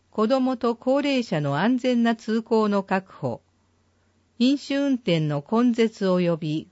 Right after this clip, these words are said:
高齢運転者等の交通事故防止、自転車の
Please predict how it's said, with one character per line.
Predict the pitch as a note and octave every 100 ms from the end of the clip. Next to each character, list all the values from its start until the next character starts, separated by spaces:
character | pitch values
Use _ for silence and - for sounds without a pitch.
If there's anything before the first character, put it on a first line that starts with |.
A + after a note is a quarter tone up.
| _
高 | - B3+ C#4+
齢 | C4+ C4+ C4
運 | B3+ B3
転 | - B3 A#3
者 | - D#3
等 | - G#3 E3
の | C#3 B2+ - _
交 | A3 B3+
通 | - B3+ B3
事 | A#3+ A3+
故 | D3+
防 | C3 D#3 F3+
止、 | - D3 C3 G#3+ _ _ _ _ _ _ _ _ _ -
自 | G3
転 | F#3+ C#4+ C4+
車 | - E3
の | D3